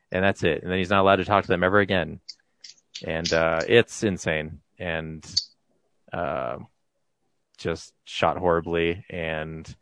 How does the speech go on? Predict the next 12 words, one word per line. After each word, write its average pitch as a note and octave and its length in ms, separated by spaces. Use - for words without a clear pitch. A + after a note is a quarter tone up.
um, D2+ 720
yeah, G#2 280
luckily A2+ 460
there F#2+ 180
was F#2 260
a F2+ 360
Riff A2+ 240
Tracks - 300
version E2 260
of D#2+ 80
it F2 100
too. F#2+ 320